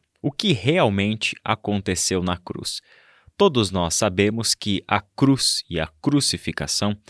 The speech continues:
era um instrumento e o processo por meio dos quais o Império Romano executava a pena de morte, destinada somente a desertores, a revoltosos, a pessoas que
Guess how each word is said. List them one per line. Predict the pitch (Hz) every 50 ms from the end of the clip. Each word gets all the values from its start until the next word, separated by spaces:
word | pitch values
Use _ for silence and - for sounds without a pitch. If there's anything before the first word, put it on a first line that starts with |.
| - _ - _ _ -
era | 95 95 92 90 90 -
um | - 104 104 104
instrumento | 104 104 101 - - - 95 90 92 101 123 139 143 - - 147 143 - -
e | 92 87 85
o | 82
processo | - - 92 85 85 - - 107 110 110 - - - - - - - - - - _ _ _
por | 143 151 127
meio | 101 104 101 95 95 90
dos | 90 117 113 - -
quais | - - 95 90 87 87 - - - - - - - _
o | - 104 107
Império | 107 104 101 107 - 113 117 127 120 110
Romano | - - 98 87 87 87 90 95 98 98 98 - -
executava | 127 143 139 113 101 110 120 117 - - 90 85 - _ - 85 82 85 87 85 92 98 98 - - - _
a | - 98
pena | - _ _ - 110 110 107 104 101
de | 92 101
morte, | 92 82 78 - - - - - - _ - - - - _ _
destinada | 101 104 123 120 - - - - 95 92 95 101 104 98 82 85 80 -
somente | - - - - - 120 107 101 101 101 104 101 98 - - - - -
a | - 95 90 85 80
desertores, | 76 80 80 101 101 95 82 90 82 - - _ - 117 120 127 120 113 113 117 113 - - - - - - - -
a | - - 90 90 87 87 85 85
revoltosos, | 80 85 110 104 87 98 92 90 85 - _ - 110 110 113 117 117 110 104 107 120 117 - - -
a | 98 92
pessoas | - - 104 95 - - - - 135 139 143 120 98 - -
que | - - 123 120 120